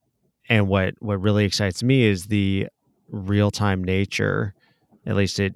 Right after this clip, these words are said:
it sounds like it's real time, where you're getting data and processing that data every minute. And every minute, then can you send a report to,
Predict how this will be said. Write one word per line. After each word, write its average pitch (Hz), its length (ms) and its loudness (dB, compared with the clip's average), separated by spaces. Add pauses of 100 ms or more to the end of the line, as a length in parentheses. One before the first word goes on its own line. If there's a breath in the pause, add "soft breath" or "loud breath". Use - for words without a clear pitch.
it 120 120 -6
sounds 139 260 4
like 110 140 4
it's 98 220 -2
real 117 260 4
time, 98 420 0
where 95 220 0
you're 98 240 -2
getting 107 600 0 (340)
data 101 540 4
and 98 180 -6
processing 107 640 0
that 92 180 -2
data 92 360 0
every 104 260 0
minute. 95 520 -2 (560 soft breath)
And 95 520 0 (640)
every 117 300 4
minute, 101 480 2 (180)
then 101 300 0
can 107 220 -4
you 101 140 2
send 98 540 0
a 104 140 0
report 101 680 -2
to, 98 500 -2